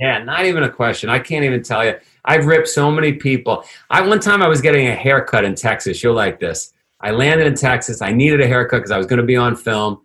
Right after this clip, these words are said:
And I went in, and the woman that was giving me a haircut, I just met her three seconds earlier. I said, "What are you doing tomorrow? Because we have a Spartan race coming." She said, "Oh, no, no, I have, I haven't done anything." I said, "You're coming tomorrow. Meet me at five A M. I got ten thousand people there." She showed up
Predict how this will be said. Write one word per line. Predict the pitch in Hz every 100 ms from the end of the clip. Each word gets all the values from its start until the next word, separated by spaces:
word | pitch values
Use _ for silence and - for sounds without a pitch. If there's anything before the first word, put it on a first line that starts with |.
| _ -
And | 104
I | 104
went | 131 147
in, | 139 131 127 127
and | 110 113
the | 117
woman | 143 175 165
that | 143
was | 131 120
giving | 139 139
me | 135 127
a |
haircut, | 117 123 - 107
I | 101
just | 120 160
met | 143 139
her | 120
three | - 139 147
seconds | - 143 123 123 107
earlier. | 110 107 107 - _ _ 113
I | 117
said, | - 127
"What | 139 165
are |
you | 175
doing | 147 147 139
tomorrow? | 123 117 113
Because | 107 117 110
we | 120
have | 110
a |
Spartan | - 127 127 117
race | 104 98
coming." | - 98 95 95
She | 107
said, | - 117
"Oh, | 127 123 120
no, | 113 120
no, | 113
I | 110
have, | 120 123 - _ -
I | 120
haven't | 139 131
done | 123 123
anything." | 123 120 120 117 117 _ _
I | 120
said, | 117 131 123
"You're | 135
coming | 139 131 123
tomorrow. | 117 113 98
Meet | 104 123
me | 123
at | 120 -
five | 123 120
A | 117 113
M. | 110
I | 104
got | 107
ten | - 131 127
thousand | 127 113 113
people | 120 117 104
there." | 98 85 _ _
She | - - 180
showed | 175 190 175 175
up | 156 110